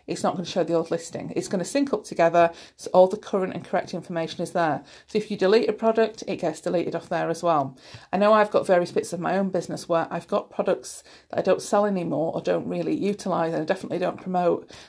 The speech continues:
but I know they're still stuck in certain places, and I need to go and tidy that up. So the fact that we can have something that's very synchronous and all ties in together is, quite frankly, amazing. So that is basically what they're gonna be offering people.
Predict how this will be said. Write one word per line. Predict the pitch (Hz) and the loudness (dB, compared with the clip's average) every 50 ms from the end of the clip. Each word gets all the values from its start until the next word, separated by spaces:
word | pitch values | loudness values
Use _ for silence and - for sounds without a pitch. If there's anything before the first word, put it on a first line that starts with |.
| _ | _
but | - - | -2 0
I | - | 2
know | 196 196 196 | 4 4 4
they're | 190 202 | 4 2
still | 190 - - 190 170 | 0 -2 -2 -4 -4
stuck | - - - 196 190 185 190 - | -4 -6 -4 -4 -4 -4 -4 -6
in | 196 165 | -8 -6
certain | - - 180 160 - 165 | -2 0 0 0 0 -2
places, | - - 170 170 165 - - 165 151 147 - _ - - - - - - | -4 -2 -2 -2 -2 -2 -4 -4 -4 -4 -8 _ -20 -20 -20 -16 -8 -4
and | 180 | 0
I | 175 170 | 0 0
need | 180 180 180 | 0 -2 -4
to | - | -2
go | - 175 | -2 -2
and | 156 156 | -2 -2
tidy | - - 165 165 170 | -2 -6 -6 -4 -4
that | 156 165 - | -4 -4 0
up. | - 160 151 - - - | 0 0 0 0 -4 -6
So | - - 180 170 | 0 2 2 2
the | 165 185 | 2 0
fact | - 254 - - | 0 -2 0 0
that | - - | 0 0
we | - - | -2 -2
can | - 220 202 | -4 -4 -4
have | 196 202 185 | -2 -4 -4
something | - - 190 190 190 175 | -4 -4 -4 -4 -4 -4
that's | 175 - - | -4 -6 -4
very | - 175 170 170 165 165 - - - - - _ | -2 0 0 0 0 -2 -6 -12 -20 -20 -20 _
synchronous | - - 277 269 247 254 277 247 247 247 247 - - - - | -4 0 2 2 4 4 4 4 4 4 0 0 -6 -6 -6
and | 185 175 170 156 - | -4 -4 -4 -4 0
all | - 185 175 - - | 2 4 4 4 2
ties | - - 202 185 175 - | -2 -4 -4 -4 -4 -4
in | 175 | -8
together | - - 185 - 202 202 202 202 202 - | -8 -6 -2 0 0 0 0 -2 -2 -2
is, | - 180 170 165 - - - _ - - - - _ | -2 -4 -6 -6 -10 -14 -16 _ -20 -20 -20 -20 _
quite | - - 254 233 | 2 2 2 2
frankly, | - 240 214 - - 214 | 2 -2 -2 -2 -2 -2
amazing. | 196 185 185 170 160 156 160 147 135 - - _ _ _ _ _ _ _ _ _ _ _ _ _ _ _ _ _ _ - - - | 0 0 0 -2 -2 -2 -6 -6 -8 -8 -14 _ _ _ _ _ _ _ _ _ _ _ _ _ _ _ _ _ _ -20 -20 -20
So | - - - 185 190 | -8 0 4 4 6
that | 185 214 220 - 220 | 6 4 4 2 -2
is | 220 - | -6 -2
basically | - 208 220 226 220 214 - - 208 175 | 2 2 2 2 2 -2 -6 -4 -4 -4
what | 170 - 170 | -2 -2 -4
they're | 175 165 | -4 -4
gonna | 170 170 165 | -4 -4 -4
be | 160 165 | -2 -2
offering | 160 - - - 175 165 | -4 -4 -4 -8 -8 -8
people. | 170 - 165 147 143 - - - 147 - | -8 -8 -8 -8 -8 -8 -10 -10 -12 -16